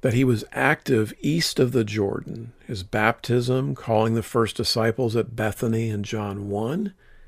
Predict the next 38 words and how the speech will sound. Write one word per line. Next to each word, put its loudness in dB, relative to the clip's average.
He -6
had -2
ministry 2
in 0
Bethsaida 2
in -2
Mark -6
eight. -2
He's -6
on 0
the -2
eastern 0
shore 4
of 0
the -4
Sea 0
of 2
Galilee 0
in -2
Mark -4
five -2
and -6
Luke -8
eight. -2
He's -6
in 0
the 0
Decapolis 0
in -4
Mark -6
seven. 0
He's -2
in 0
Caesarea -2
Philippi 2
in 2
Matthew 0
sixteen. -4